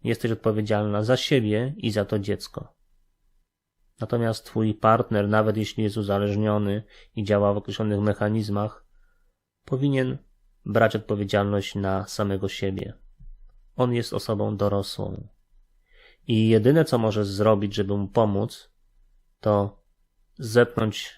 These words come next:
go z tą ścianą, ale w sposób, o którym mówiłem wcześniej,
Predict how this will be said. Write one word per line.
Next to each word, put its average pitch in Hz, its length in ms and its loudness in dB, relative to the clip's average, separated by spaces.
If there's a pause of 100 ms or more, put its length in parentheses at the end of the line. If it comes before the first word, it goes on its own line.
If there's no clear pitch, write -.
(140)
go 104 420 0 (100)
z - 100 -14
tą 104 340 0
ścianą, 107 640 -2 (360)
ale 190 200 6
w 165 60 -6
sposób, 131 420 0
o 107 40 -4
którym 117 200 2
mówiłem 104 360 2
wcześniej, 95 640 -6